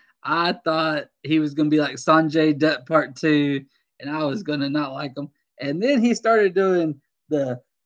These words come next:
the swerve serve when I drive dance, and he just, I mean, he's o-, he's so over right now. Like, he,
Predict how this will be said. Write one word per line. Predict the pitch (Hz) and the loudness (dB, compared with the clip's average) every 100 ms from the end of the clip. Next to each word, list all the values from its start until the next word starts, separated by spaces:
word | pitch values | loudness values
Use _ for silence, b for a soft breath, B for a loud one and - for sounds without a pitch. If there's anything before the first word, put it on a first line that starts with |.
| _ | _
the | 147 | -8
swerve | 143 175 202 185 - _ | -6 -2 0 0 -4 _
serve | - 185 185 165 | -4 0 0 -2
when | 175 | -2
I | 160 | -2
drive | 143 165 170 160 | -2 -4 -4 -4
dance, | 170 165 156 147 | -4 -4 -4 -6
and | 120 | -8
he | 120 208 | -6 -6
just, | 165 139 131 - | -4 -6 -6 -12
I | 139 | -6
mean, | 139 135 | -2 0
he's | 180 196 | -2 0
o-, | 151 175 156 | 0 0 0
he's | 202 - | -4 0
so | 165 | 2
over | 151 175 147 | 4 2 0
right | 135 131 | -6 -6
now. | 127 127 127 _ _ _ _ - | -10 -14 -16 _ _ _ _ -12
Like, | 151 135 - _ _ | -10 -10 -16 _ _
he, | 147 160 | -6 -6